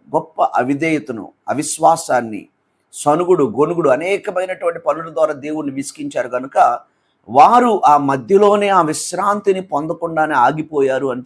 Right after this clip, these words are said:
చెప్తూ, హెబ్రీయులకు రాసిన పత్రిక నాలుగవ అధ్యాయంలో ఆయన మాట్లాడుతూ ఉంటారు.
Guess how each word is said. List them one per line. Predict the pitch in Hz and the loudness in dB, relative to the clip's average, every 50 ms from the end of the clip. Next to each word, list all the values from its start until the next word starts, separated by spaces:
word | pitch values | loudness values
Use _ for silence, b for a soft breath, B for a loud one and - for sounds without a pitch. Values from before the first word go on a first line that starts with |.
| - 131 | -12 -12
చెప్తూ, | 113 - _ - 233 214 185 - _ _ _ _ _ _ _ | -14 -14 _ -8 -6 -6 -6 -8 _ _ _ _ _ _ _
హెబ్రీయులకు | 127 127 131 143 160 143 131 - 139 | -6 -4 -4 -2 -4 -4 -4 -2 -2
రాసిన | 135 123 - 127 120 | -4 -4 -4 -8 -12
పత్రిక | 117 117 123 113 - - 107 110 120 | -8 -6 -6 -6 -6 -10 -6 -2 0
నాలుగవ | 117 117 113 113 117 123 120 117 117 117 117 120 | 0 0 0 0 0 0 0 0 -2 -4 -4 -4
అధ్యాయంలో | 113 104 101 123 123 117 117 117 117 113 110 - | -6 -6 -4 -2 -2 -2 -2 -2 -4 -6 -6 -6
ఆయన | - 110 110 107 | -6 -6 -6 -6
మాట్లాడుతూ | 107 107 107 107 - - 107 107 104 101 - 101 | -8 -8 -8 -8 -8 -6 -6 -6 -6 -8 -12 -16
ఉంటారు. | 101 101 - 110 101 - | -14 -6 -4 -2 -2 -4